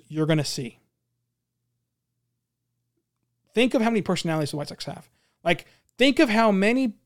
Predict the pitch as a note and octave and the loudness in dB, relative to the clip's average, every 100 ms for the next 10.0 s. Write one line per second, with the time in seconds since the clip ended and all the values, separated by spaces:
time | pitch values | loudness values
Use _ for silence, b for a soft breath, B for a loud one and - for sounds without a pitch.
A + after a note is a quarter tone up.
0 | _ _ _ A3 B3 A3 A3 G3 F#3+ F#3 | _ _ _ 4 6 4 2 0 -2 -6
1 | - D3 D3+ A#3 C4 - D4 C#4 B3 B3 | -4 -6 -6 0 0 4 0 2 2 6
2 | A3 A3 A3 G3+ F#3+ F#3+ F#3 F3+ E3+ b | 6 6 2 0 0 2 2 2 0 b
3 | b _ F3 F#3 E3 F#3+ E3+ E3+ D#3+ D3+ | b _ 2 4 4 0 2 0 -2 -2
4 | D3 A3 - - b b - F#3 C3+ G#3+ | -8 -10 -14 -16 b b -2 -2 6 6
5 | A#3+ G#3+ G3+ F3+ D#3+ D3 D#3 D3+ - D#3+ | 6 2 0 0 -2 -2 -2 -2 -2 -2
6 | - C#3 C#3+ D3 D#3+ E3+ - - E3 E3 | -2 -2 -2 0 0 0 -4 -2 0 0
7 | E3 - _ D#3 D3 D3 C#3+ D3 F3+ - | -2 -8 _ -4 -4 -4 -6 -6 -10 -14
8 | - _ _ _ _ _ _ _ _ _ | -16 _ _ _ _ _ _ _ _ _
9 | _ _ _ _ G3 F3+ E3 E3+ A#3 | _ _ _ _ -2 0 0 -2 -4